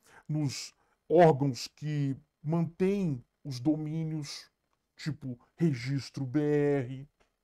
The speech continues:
Acerte B R, iana, entre outros, outras organizações em vários países, tá? Então nós temos o conhecimento e ele é acessível na internet,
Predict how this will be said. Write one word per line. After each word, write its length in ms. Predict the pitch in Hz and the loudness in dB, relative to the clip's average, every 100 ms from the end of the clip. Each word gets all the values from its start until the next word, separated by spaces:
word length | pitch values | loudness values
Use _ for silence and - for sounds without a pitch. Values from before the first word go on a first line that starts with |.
| _ _ - | _ _ -12
Acerte 680 | - - - 170 131 - - | -10 -8 2 4 4 -2 -10
B 120 | 123 | -2
R, 680 | 143 143 135 139 127 135 135 - _ _ _ _ _ | 2 2 2 2 -2 -6 -10 -16 _ _ _ _ _
iana, 880 | 147 160 165 160 156 151 147 139 139 _ | -4 4 6 6 4 2 0 -2 -6 _
entre 280 | 131 160 - | -12 -10 -8
outros, 1160 | 220 - 180 165 170 - 190 202 202 - - - _ _ _ _ _ _ | -8 6 8 10 6 -2 -6 -6 -8 -12 -16 -20 _ _ _ _ _ _
outras 320 | - 156 160 156 | -4 -2 0 0
organizações 1080 | 170 165 180 175 202 - 147 139 143 - _ - | 0 0 -4 -4 -8 -6 -6 -6 -8 -16 _ -12
em 60 | |
vários 340 | 151 127 120 - | -4 -4 -4 -6
países, 540 | 196 143 104 - _ _ _ _ | -6 -6 -8 -16 _ _ _ _
tá? 180 | - 156 170 _ _ _ _ _ _ | -8 -8 -8 _ _ _ _ _ _
Então 220 | 143 175 | -4 -2
nós 180 | 240 170 | 0 -2
temos 420 | - 233 262 214 | -2 -2 0 -2
o 80 | 160 | -4
conhecimento 920 | 165 180 165 147 - 127 120 143 160 | -2 0 0 -2 -4 -4 -4 -4 -6
e 60 | 175 | -2
ele 200 | 180 170 | 0 4
é 60 | 180 | 2
acessível 960 | 196 - 170 135 - 170 131 131 123 | 2 -4 -6 -6 -6 -4 0 -2 -2
na 340 | - 147 160 180 | -6 -4 -2 0
internet, 1000 | 190 175 - 175 123 113 107 - - | -2 -2 -2 0 -2 -6 -8 -10 -20